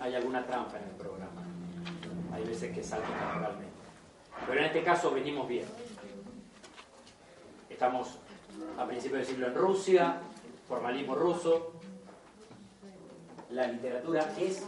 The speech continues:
una estructura formal, no importa el contenido. Lo digo a lo bruto, pero para que vayamos como sellando, ¿no?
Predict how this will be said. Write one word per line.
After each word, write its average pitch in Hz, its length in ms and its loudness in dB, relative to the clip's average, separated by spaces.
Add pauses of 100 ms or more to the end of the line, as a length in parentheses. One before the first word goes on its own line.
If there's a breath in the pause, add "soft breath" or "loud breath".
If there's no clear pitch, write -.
(160)
una 151 200 -2
estructura 160 600 -2
formal, - 540 2 (580)
no 139 60 -8
importa 151 400 4
el - 80 2
contenido. 131 600 0 (1600)
Lo 113 100 0
digo 135 220 6
a 127 40 6
lo 123 120 4
bruto, 147 320 4
pero 123 140 2
para 117 180 0
que 110 80 -6
vayamos 127 440 2
como 113 180 -4
sellando, - 600 4
¿no? - 280 4